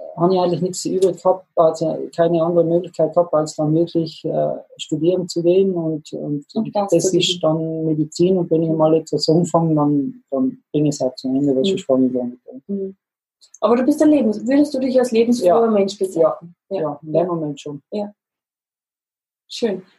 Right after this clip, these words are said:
Speaker 2: Jetzt nehmen wir uns noch weiter. Das heißt, du hast dann das Studium,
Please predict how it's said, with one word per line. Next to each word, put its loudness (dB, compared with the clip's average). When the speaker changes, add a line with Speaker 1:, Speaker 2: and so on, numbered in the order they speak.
Speaker 2:
Jetzt 0
nehmen 4
wir 4
uns 0
noch 4
weiter. 2
Das 0
heißt, 2
du 2
hast 2
dann 2
das -4
Studium, 2